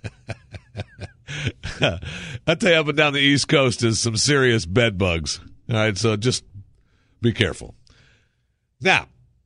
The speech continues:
you know, they, they like the humidity and this warmth and the sheets and human skin and stuff. They get all that.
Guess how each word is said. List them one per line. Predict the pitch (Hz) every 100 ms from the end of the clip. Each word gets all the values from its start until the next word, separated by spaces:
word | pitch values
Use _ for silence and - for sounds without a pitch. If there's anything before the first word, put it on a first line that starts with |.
| -
you | 170
know, | 120
they, | 160
they | 160 170 170
like | 139 131
the | 135
humidity | 98 101 95 90 87 90 90 90
and | 87
this | 85 80
warmth | 71 80 87 87 80 -
and | 85 82
the | 85 82
sheets | - - - 85 85 85 85 -
and | 80
human | 80 87 82 85 85
skin | - - - 87 87 85 87 85
and | 87 85
stuff. | - 87 90
They | 107
get | 98 92
all | 76
that. | 64 -